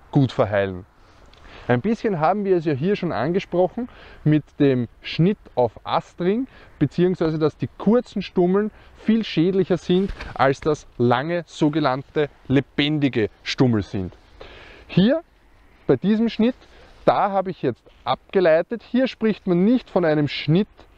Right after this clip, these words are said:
auf Astring. Hier wurde aber auch stummelfrei auf dieses schwache, flachere Holz abgeleitet und wenn man sich das hier ansieht,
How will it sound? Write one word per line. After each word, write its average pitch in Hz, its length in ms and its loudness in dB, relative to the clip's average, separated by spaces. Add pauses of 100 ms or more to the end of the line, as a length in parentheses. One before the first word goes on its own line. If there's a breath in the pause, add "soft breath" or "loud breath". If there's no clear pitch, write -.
auf - 300 0
Astring. 160 640 -2 (1800 loud breath)
Hier 233 340 2 (140)
wurde 190 220 2
aber 190 180 -2
auch 202 180 0
stummelfrei 214 960 -2
auf - 220 -8
dieses 180 260 -4
schwache, 135 640 -2
flachere 165 800 -4
Holz 214 320 0
abgeleitet 127 800 -2 (260 loud breath)
und 151 160 0 (400)
wenn 147 140 2
man 151 120 -2
sich - 280 -8
das 196 240 0
hier 175 200 -2
ansieht, 151 380 -4